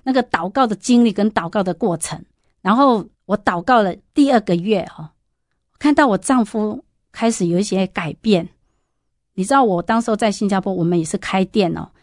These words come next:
礼拜天他坚持要开，我说：“礼拜天我要去做礼拜，我就不开。”但是他坚持要开，那礼拜天他就看店，啊，我就上教会。那第二个月的时候呢，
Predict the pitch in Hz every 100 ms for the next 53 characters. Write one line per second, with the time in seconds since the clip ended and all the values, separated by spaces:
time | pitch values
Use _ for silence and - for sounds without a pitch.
0 | _ - 185 196 262 262 240 240 - 269
1 | 269 - 190 196 - - 175 170 196 175
2 | 214 220 196 170 220 208 170 180 185 -
3 | 208 170 156 175 165 170 202 247 - 233
4 | 226 - _ _ _ 208 208 196 196 208
5 | 202 165 185 170 - 175 - - 208 220
6 | 170 233 220 214 208 208 - 247 196 277
7 | 220 - _ _ _ _ - 160 180 202
8 | 233 170 196 170 - 180 160 _ _ _
9 | _ _ _ _ _ _ - 254 370 403
10 | 294 247 285 294 214 - 196 262 226 190
11 | 175